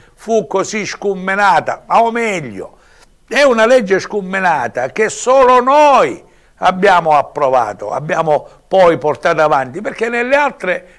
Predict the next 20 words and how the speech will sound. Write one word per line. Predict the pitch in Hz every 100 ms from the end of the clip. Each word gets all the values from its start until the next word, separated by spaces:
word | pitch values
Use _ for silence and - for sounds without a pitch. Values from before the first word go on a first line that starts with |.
| _
regioni | - 156 202 151 220 226 196
d'Italia | 180 175 190 165 135 123 - - _
si | - - 247
vota | 233 233 226 175 196
regolarmente | 196 196 208 202 190 196 185 190
per | 190
le | 190
province, | 190 190 185 190 180 147 156 147 - _
le | 180
province | 196 202 202 202 - 196
funzionano, | 185 196 - 202 196 185 190
solo | 175 262 277 254
i |
babbi | 254 247 233 214
siciliani. | 185 208 180 190 190 - - - _ _ _ _ _ -
E | 156 -
questo | 190 160 -
dobbiamo | 139 143 151 151
dare | 160 147 135 123 -
atto, | 151 151 - _ - 113 -